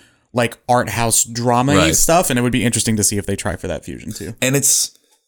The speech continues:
Speaker 2: it's lent credibility by the fact that it is Stahelski who did John Wick and, you know,
Speaker 1: Yes.
Speaker 2: has this, you know,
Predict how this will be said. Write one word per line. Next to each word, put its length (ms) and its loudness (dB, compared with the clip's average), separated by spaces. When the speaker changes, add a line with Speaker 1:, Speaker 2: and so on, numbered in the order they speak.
Speaker 2:
it's 200 0
lent 220 0
credibility 540 4
by 180 4
the 80 2
fact 260 2
that 80 0
it 120 0
is 360 0
Stahelski 640 0
who 140 0
did 180 0
John 320 2
Wick 240 0
and, 80 0
you 60 4
know, 80 2
Speaker 1:
Yes. 60 0
Speaker 2:
has 160 0
this, 380 2
you 140 -6
know, 160 -4